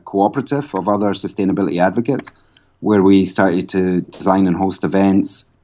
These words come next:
um, create training programs around, um, sustainability,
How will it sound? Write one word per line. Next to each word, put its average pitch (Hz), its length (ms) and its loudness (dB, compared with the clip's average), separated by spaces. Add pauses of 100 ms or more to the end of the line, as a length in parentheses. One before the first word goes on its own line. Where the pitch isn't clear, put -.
(160)
um, 82 440 -4 (440)
create 92 280 4
training 98 360 6
programs 95 580 4
around, 92 540 0 (260)
um, 85 280 -2
sustainability, 92 1000 0